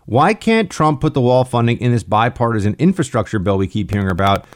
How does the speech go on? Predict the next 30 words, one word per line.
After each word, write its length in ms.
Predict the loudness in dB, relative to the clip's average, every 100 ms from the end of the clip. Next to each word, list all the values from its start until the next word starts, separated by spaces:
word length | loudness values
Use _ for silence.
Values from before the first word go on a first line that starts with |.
| _ 0
Who's 220 | 2 2
going 220 | 2 2
to 80 | 2
notice 340 | 2 2 0
twenty-five 760 | -2 -2 0 0 0 0 0 0
billion 280 | 0 0
dollars 340 | 2 2 2 0
for 220 | -4 -4
a 60 | -2
wall 500 | 0 4 4 2 -4 _ _
in 100 | -4
a 80 | -2
one 220 | -2 -2
point 240 | -2 -4 -2
seven 240 | -4 -4
trillion 440 | -4 -4 -2 -4
bill 420 | -6 -8 -6 -6 -8
proposal?" 800 | -12 -6 0 0 2 0 0 -6 _ _ _ -4
Jennifer, 500 | 0 0 0 0 0
the 80 | 0
Democrats 520 | -2 -2 -2 -4 -6
will 460 | -2 0 2 2 0
not 320 | 0 2 0
allow 340 | -2 -2 -2 -4
it 120 | -8
because 320 | -8 -4 -4
it's 160 | -4 -4
such 420 | -2 -2 -6 -14 -6
a 240 | -4 -4
politically 960 | -4 -4 -2 0 -2 -2 -2 -2 -4